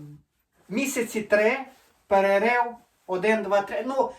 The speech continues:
загалом такий у мене був цикл, зокрема, це було пару місяців,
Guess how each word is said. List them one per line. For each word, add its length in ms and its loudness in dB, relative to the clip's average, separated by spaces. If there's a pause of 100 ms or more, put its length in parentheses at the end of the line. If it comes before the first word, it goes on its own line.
(140)
загалом 520 4
такий 360 0
у 60 4
мене 280 2
був 260 2
цикл, 360 -2
зокрема, 500 0
це 120 -6
було 320 -2
пару 320 4
місяців, 600 -6